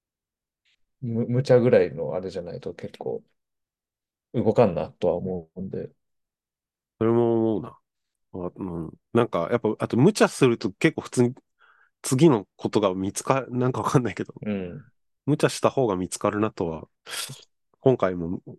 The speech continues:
Speaker 2: 個人的には無茶だったから、なんか、
Speaker 1: うん。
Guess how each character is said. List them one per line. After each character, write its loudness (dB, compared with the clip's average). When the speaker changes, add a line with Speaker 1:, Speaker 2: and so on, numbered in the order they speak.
Speaker 2:
個 0
人 4
的 2
に 4
は 0
無 -4
茶 0
だ -6
っ -10
た -4
か -6
ら、 -8
な -8
ん -14
か、 -14
Speaker 1:
う -2
ん。 -2